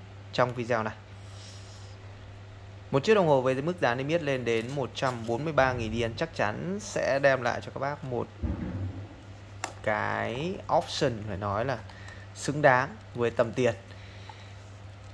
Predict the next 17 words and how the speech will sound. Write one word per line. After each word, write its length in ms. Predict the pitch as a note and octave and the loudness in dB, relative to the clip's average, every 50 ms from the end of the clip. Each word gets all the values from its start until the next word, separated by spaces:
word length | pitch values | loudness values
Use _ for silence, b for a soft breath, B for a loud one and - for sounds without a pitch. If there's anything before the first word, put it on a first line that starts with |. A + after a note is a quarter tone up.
| - - - - - - - - - - | -16 -16 -16 -16 -16 -16 -16 -14 -8 -2
Và 140 | G#2+ G#2+ G#2+ | 0 0 2
hơn 240 | A#2 B2 C3 C3 C3 | 4 4 2 4 2
nữa 220 | C3 A#2 - D3 C#3+ | 0 2 2 0 0
thì 420 | D3 B2 A#2 A2 G2+ G#2 G#2+ G2 G2 - | 0 -2 -2 -2 -2 -2 -2 -4 -4 2
thiết 220 | - F#3+ F#3+ - | 2 2 2 4
kế 200 | - B2+ A2+ A2+ | 0 2 2 2
design 440 | B2+ B2+ A#2 G#2+ B2 A#2+ B2 A#2+ A#2+ | 0 -2 -2 0 2 0 0 0 -2
màu 120 | A2+ G#2+ | -6 -6
sắc 220 | G#2+ - - D#3+ D#3+ - | -4 -4 -4 -4 -4 -4
trên 280 | - D3+ C3 A#2 A#2 | -2 -2 -2 -2 -2
chiếc 240 | A#2 - D3 D3 D3+ | -4 -2 -2 -2 -2
Citizen 560 | D3+ - - A#2+ A#2+ A#2+ A2 A#2+ A#2 A2 A2 | -2 -6 -6 -4 -2 -2 -2 -2 -2 -2 -4
này 220 | A2+ A2 A2 G#2+ G2+ - | -6 -6 -6 -8 -8 -8
cũng 240 | - - - - F#3 - | -8 -8 -6 -6 -6 -2
thuộc 180 | - D3+ - - | -2 -4 -4 -2
diện 260 | - C#3 C#3 - - - G#2 G#2 A2 G#2+ | -2 -2 -2 -2 -2 -6 -8 -8 -6 -4
là 300 | G#2 G#2 G#2 G2+ G2 | -2 -2 -2 -4 -6